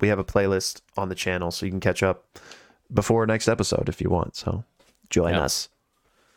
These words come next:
Speaker 2: Yeah. <laughs> Uh, thumbnail?
Speaker 1: Oh, yeah. Hmm.
Speaker 2: I was thinking maybe, uh,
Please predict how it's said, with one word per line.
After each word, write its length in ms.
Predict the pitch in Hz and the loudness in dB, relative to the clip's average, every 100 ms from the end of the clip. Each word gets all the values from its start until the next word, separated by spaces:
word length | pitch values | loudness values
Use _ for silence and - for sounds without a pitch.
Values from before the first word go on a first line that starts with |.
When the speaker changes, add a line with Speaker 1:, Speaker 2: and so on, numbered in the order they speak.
| - _ | -20 _
Speaker 2:
Yeah. 160 | 80 69 - 120 - | -10 -10 -4 -4 -4
<laughs> 80 | 113 _ - - _ - | -8 _ -20 -20 _ -4
Uh, 240 | 101 104 | 2 2
thumbnail? 520 | 101 123 151 208 254 - _ _ _ _ _ | 2 2 4 2 0 -10 _ _ _ _ _
Speaker 1:
Oh, 60 | 107 | 0
yeah. 300 | 131 104 90 _ _ _ _ _ _ _ _ _ _ _ _ _ _ 110 | 2 0 -4 _ _ _ _ _ _ _ _ _ _ _ _ _ _ -4
Hmm. 160 | 117 | -2
Speaker 2:
I 20 | |
was 120 | 95 87 | -2 -2
thinking 280 | 120 117 | -2 0
maybe, 380 | 107 107 101 101 | 2 2 2 0
uh, 280 | 98 92 92 | 2 0 -2